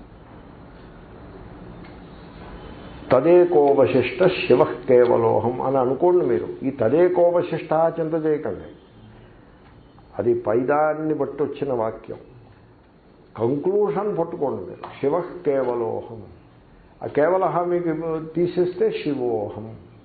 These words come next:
ఆ శివ బదులు మీకు సోహం, శివోహం అని కానీ సోహం అని కానీ. అంటే మరి భక్తి మాట ఏమిటి అని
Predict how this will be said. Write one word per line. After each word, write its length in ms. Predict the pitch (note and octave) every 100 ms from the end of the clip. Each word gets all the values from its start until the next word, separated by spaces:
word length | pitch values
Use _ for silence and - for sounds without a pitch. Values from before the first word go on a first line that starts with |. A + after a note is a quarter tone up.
| - - - - - - -
ఆ 80 | B2
శివ 420 | A#2 - D3 F3+ D#3 F#3 F#3+ F3+
బదులు 280 | F3+ G#3 A3+
మీకు 300 | F3 F3 F3 -
సోహం, 640 | B2+ A#2+ A2+ G#2+ A2+ A2 G#2+ - - - - - _ - - - - - -
శివోహం 560 | A#2 C3+ D#3 C3+ E3+
అని 180 | F3 F3
కానీ 320 | F3+ F#3 A3 A3+ -
సోహం 420 | B2+ B2 B2 A#2
అని 120 | A2
కానీ. 300 | - - - - - - - - - -
అంటే 120 | D#3
మరి 160 | F3 D#3+
భక్తి 440 | A#2 B2+ - F3+
మాట 240 | F3+ F3+ F3
ఏమిటి 400 | D#3+ A#2+ D3+ D#3+
అని 200 | F#3